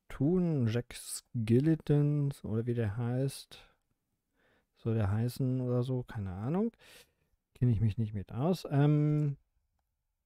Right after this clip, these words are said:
genau, die Decke, dann der Kalender und der Würfel. Mal gucken. Wenn du als D N D, ah, okay, D-N-D-Spieler. Alles klar, die zwanzig auf den Würfel hast,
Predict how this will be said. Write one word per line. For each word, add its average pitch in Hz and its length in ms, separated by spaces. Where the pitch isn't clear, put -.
genau, 104 260
die 101 120
Decke, 175 600
dann 110 180
der - 100
Kalender 135 480
und 123 120
der 139 100
Würfel. 107 420
Mal 120 120
gucken. 110 320
Wenn 123 200
du 170 100
als 143 300
D 131 220
N 139 160
D, 143 240
ah, 151 240
okay, 120 320
D-N-D-Spieler. 110 960
Alles 123 240
klar, 101 320
die 117 80
zwanzig 131 480
auf 120 140
den 113 200
Würfel 156 340
hast, - 400